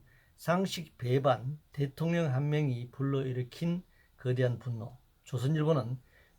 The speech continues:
조국 일가 비리는 눈 감고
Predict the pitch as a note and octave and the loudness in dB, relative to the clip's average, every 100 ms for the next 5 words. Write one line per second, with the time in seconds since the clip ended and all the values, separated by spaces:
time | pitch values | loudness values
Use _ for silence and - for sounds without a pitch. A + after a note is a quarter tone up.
0 | _ - D#3+ E3+ D3+ - C#3 C3+ C3+ C#3 | _ -2 0 -2 -4 -6 -4 -2 2 2
1 | C#3 - _ - - - - - - C3+ | 0 -8 _ -20 -20 -20 -20 -20 -4 0
2 | E3 C#3+ A2 B2 C3 C#3 C#3 C3+ C3 B2+ | 2 0 -2 -2 0 2 2 0 -2 0
3 | D3+ D#3+ | 0 0